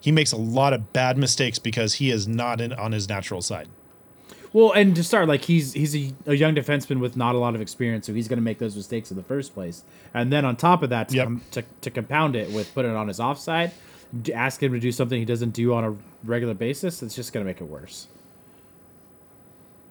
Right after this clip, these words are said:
Speaker 1: <laughs> Twenty-four minutes and we got Iafallo hate already. No, I said it's gonna suck when we trade him. There's no hate. I love Iafallo. I just think that he is,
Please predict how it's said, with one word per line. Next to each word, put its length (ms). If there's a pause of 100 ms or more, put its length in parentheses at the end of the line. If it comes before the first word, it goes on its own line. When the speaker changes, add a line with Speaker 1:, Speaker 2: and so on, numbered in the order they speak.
(380)
Speaker 1:
<laughs> 220
Twenty-four 560
minutes 260
and 60
we 60
got 120
Iafallo 500
hate 140
already. 300 (240)
No, 280
I 140
said 260
it's 200
gonna 160
suck 440
when 140
we 100
trade 280
him. 260
There's 220
no 180
hate. 280 (280)
I 80
love 280
Iafallo. 560 (520)
I 140
just 180
think 180
that 120
he 220
is, 460